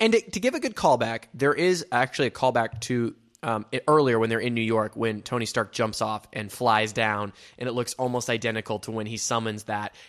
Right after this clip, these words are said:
And it made me think of how much cooler that was when he arrived on deck and it took, mechanically took off all the parts of his suit,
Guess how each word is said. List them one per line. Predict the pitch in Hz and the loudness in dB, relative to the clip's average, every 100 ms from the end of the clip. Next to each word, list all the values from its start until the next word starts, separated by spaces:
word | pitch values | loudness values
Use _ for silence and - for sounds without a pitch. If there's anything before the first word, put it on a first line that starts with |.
| - | -6
And | 123 | -6
it | 127 | -4
made | 117 123 123 | -2 0 0
me | 127 | 0
think | 123 127 110 | -2 -2 -2
of | 110 | 0
how | 110 | 0
much | 107 - | 0 -4
cooler | - - 120 117 104 | -6 -2 0 2 0
that | 104 | -2
was | 107 104 101 - - - | -2 -4 -4 -10 -14 -8
when | 123 120 | -4 -2
he | 123 | 0
arrived | 110 107 123 147 151 | 0 4 4 4 2
on | 160 135 | 2 4
deck | 113 107 - | 2 2 -2
and | 113 | -6
it | - | -6
took, | - 143 - | -4 -4 -4
mechanically | 123 - 127 - 120 | -4 -2 -2 -2 -4
took | - 139 | -2 0
off | 120 | 2
all | 120 | 2
the | |
parts | 113 123 113 | 0 0 0
of | 107 | -4
his | 104 | -8
suit, | - 113 107 | -2 -2 -4